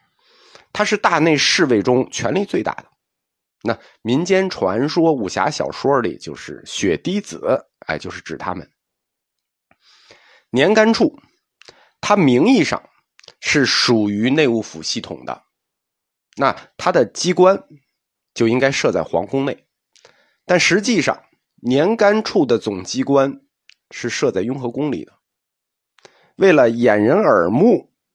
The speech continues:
所以就把雍和宫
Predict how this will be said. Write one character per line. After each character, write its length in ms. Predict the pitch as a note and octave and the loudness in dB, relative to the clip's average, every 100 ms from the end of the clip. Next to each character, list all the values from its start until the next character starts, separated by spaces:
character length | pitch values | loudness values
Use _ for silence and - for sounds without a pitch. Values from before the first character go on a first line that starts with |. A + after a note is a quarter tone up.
| _ | _
所 260 | - - C3 | -10 0 2
以 420 | D#3 G2+ A2 - _ _ _ _ | 2 0 -2 -2 _ _ _ _
就 180 | C#3+ A2+ | 0 2
把 180 | F2+ D#2 | 0 0
雍 220 | C3+ C#3 | 0 2
和 160 | B2 | 0
宫 380 | A2+ C#3 D3 C3+ | 2 2 2 -2